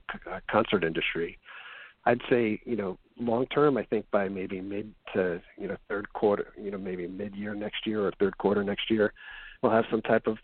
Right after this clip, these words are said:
of plan to move forward with concerts, um, where they'd be able to tie it into ensuring that guests can be safe. Um, I, th-, you know, unfortunately, honestly, actually,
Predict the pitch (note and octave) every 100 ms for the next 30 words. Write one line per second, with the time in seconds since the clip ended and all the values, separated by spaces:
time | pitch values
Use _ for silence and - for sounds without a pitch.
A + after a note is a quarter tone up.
0 | _ A#2 A2 A#2 A2+ A2+ A2+ - A#2 A#2
1 | A#2 - A#2 A#2 - B2 - - - _
2 | _ _ _ - A2 F#2+ G#2 G2 G#2 G#2
3 | G#2 G2 F#2+ F2+ - F#2 F2 F#2 - G2
4 | - F#2+ G2 F#2+ G2 G2+ - - G2+ G2
5 | - F2+ A2 - - _ _ _ _ -
6 | G#2 F2+ D2+ - _ - A2+ - A2 A#2
7 | A2 - D3+ A#2+ G#2 F#2+ F2+ F2+ C3 -
8 | - - - E2+ - - G2 - G#2 G2